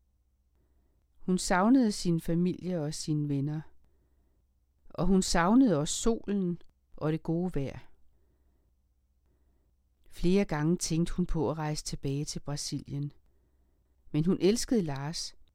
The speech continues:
og hun ville ikke skilles fra ham. Lina tænkte meget over, hvad hun skulle gøre,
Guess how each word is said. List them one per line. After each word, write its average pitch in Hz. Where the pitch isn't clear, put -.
og -
hun 170
ville 175
ikke 269
skilles 151
fra 156
ham. 175
Lina 170
tænkte 156
meget 147
over, 143
hvad 143
hun 180
skulle -
gøre, 143